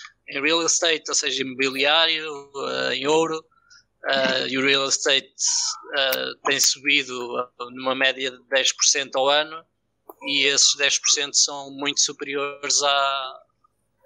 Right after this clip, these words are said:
à, à inflação, ah, o que fez com que ele agora, ah, já não valesse a pena estar a, a gastar em real estate, porque, ah, daqui a um ano já, já começava a,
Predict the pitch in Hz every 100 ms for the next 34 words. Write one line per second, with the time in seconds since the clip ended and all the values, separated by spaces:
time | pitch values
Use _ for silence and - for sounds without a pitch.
0 | - 139 131 131 131 135 - 143 139 -
1 | 147 143 - 165 175 175 _ _ _ _
2 | _ _ 151 151 151 151 151 147 147 147
3 | 147 143 - 151 - _ - 147 - 143
4 | - 156 147 151 147 151 151 156 160 _
5 | _ _ _ - 151 151 151 147 139 170
6 | 160 147 147 156 151 165 - 156 151 139
7 | 147 143 143 143 135 135 135 131 139 -
8 | 139 147 - 160 143 143 143 139 143 139
9 | 143 143 - 151 160 - - 151 - 135
10 | 123 123 - _ _ _ _ - 147 143
11 | 139 139 131 147 139 139 143 143 139 143
12 | 135 127 131 131 131 135 - 139 - 139
13 | 131 131 127 127 127